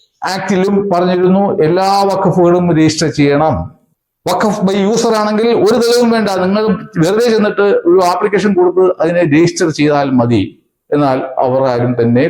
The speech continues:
കുറേയൊക്കെ രജിസ്റ്റർ ചെയ്തു, കുറേയൊന്നും അതുപോലെ ക്ലെയിം ഉന്നയിക്കാതെ വിട്ടു. വീണ്ടും ആയിരത്തി തൊള്ളായിരത്തി അൻപത്തിനാലിൽ നെഹ്റു പറഞ്ഞു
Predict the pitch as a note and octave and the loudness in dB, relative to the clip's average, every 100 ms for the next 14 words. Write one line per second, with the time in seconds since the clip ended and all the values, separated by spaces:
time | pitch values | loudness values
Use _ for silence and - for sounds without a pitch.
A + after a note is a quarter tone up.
0 | C#3+ A2 G2 A2+ E3 F3+ F3+ F3 E3+ F3 | 0 0 2 0 0 -2 0 2 2 0
1 | C3+ C3+ C3+ D#3 - _ A#2+ B2 A#2+ A#2+ | 0 0 -2 -4 -10 _ -2 2 2 0
2 | - _ _ B2 B2+ - A2+ A2 G#2 A2 | -4 _ _ -4 -4 -2 0 2 0 0
3 | C3+ D#3 B2+ A#2+ - - - - - - | 0 -2 -4 -6 -10 -20 -20 -20 -20 -8
4 | G#3 C#4+ D4 C#4 C4+ B3+ A#3 G#3+ G#3+ A#3 | -4 -2 0 0 0 0 0 -2 -2 0
5 | A#3 G#3+ A3 G#3 G3 A3+ C4 A#3+ A3 G#3+ | 0 0 0 0 0 0 0 0 0 0